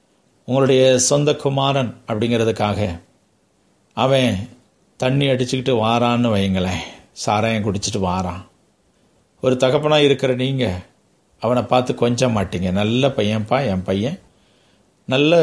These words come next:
டெய்லி ஒரு லிட்டர் குடிக்கிறான்" அப்படின்னு சொல்லி எந்த தகப்பனும் தன் பிள்ளையை பாராட்டுகிறதில்ல. ஆனா தன் மகன் அப்படிங்கிறதுல நேசம் இருக்கத்தான் செய்து, அன்பு இருக்கத்தான் செய்து. அவ்வளவு செய்த பிறகும்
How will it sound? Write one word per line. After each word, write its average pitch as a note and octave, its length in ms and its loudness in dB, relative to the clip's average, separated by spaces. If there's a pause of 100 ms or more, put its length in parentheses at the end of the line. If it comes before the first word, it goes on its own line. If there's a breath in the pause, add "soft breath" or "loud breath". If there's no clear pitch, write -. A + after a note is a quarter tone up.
(120)
டெய்லி D3 580 2
ஒரு B2+ 160 0
லிட்டர் B2+ 340 -2
குடிக்கிறான்" G#2+ 440 -2 (220)
அப்படின்னு A2+ 360 -2
சொல்லி B2 260 2
எந்த A2+ 260 0
தகப்பனும் C3 480 0
தன் G#2 160 -2
பிள்ளையை G#2 320 0
பாராட்டுகிறதில்ல. F#2+ 880 -2 (1120)
ஆனா C3 200 0
தன் A#2+ 240 0
மகன் D3 400 2
அப்படிங்கிறதுல A#2 720 -2
நேசம் G#2 420 0
இருக்கத்தான் B2+ 500 0
செய்து, G2 200 -2
அன்பு C3 280 0
இருக்கத்தான் E3+ 500 2
செய்து. - 260 -4 (800)
அவ்வளவு D#3 440 4
செய்த D#3+ 300 0
பிறகும் F3 460 2